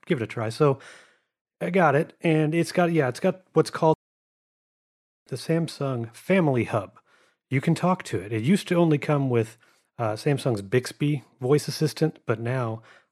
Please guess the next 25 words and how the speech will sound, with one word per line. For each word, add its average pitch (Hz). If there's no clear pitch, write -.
uh, 104
last 127
summer 131
they 107
added 107
Alexa 120
to 113
it. -
So -
you 113
can 123
do 113
pretty 120
much 110
anything 117
you 107
can 107
with 107
an 113
Echo, 98
you 95
know, 95
check -
the -
weather, 107